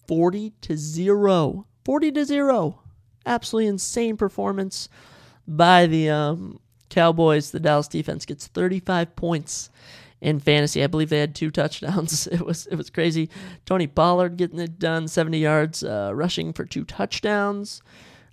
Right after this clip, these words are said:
Uh, CeeDee Lamb had seventy-seven yards on four receptions. Dak didn't do much. It was pretty much just the defense just killing, killing the Giants. I mean, Graham Gano missed two field goals.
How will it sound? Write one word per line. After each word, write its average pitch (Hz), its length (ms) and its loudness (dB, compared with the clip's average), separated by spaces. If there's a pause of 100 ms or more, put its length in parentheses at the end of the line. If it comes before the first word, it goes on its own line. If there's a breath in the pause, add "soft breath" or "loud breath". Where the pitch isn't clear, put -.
Uh, - 240 -6
CeeDee 165 340 -2
Lamb 156 200 -2
had 156 120 -6
seventy-seven 156 520 -2
yards 151 280 0
on 143 100 -6
four - 160 -8
receptions. 170 960 -6
Dak - 280 -6
didn't 277 200 -4
do 262 100 -2
much. - 360 -6
It - 40 -12
was 160 120 -6
pretty 208 180 -6
much 220 120 -8
just 220 160 -8
the 196 60 -6
defense 185 460 -8
just - 300 -14
killing, 254 720 -6 (560 soft breath)
killing 247 600 -2
the 185 100 -4
Giants. 175 640 -2
I 156 120 -4
mean, 156 200 -8
Graham 180 220 -6
Gano 165 320 -2
missed 165 380 -6
two 180 180 -4
field 180 380 0
goals. 175 600 -4